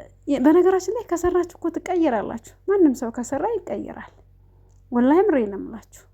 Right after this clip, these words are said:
እና ግን ሰነፎችን ስኬት አይቀርባቸውም የሚል አንድ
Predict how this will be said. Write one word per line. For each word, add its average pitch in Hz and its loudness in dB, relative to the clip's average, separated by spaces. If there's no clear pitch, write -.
እና 240 -6
ግን 233 2
ሰነፎችን 330 2
ስኬት 311 -4
አይቀርባቸውም 226 -4
የሚል 254 2
አንድ 247 2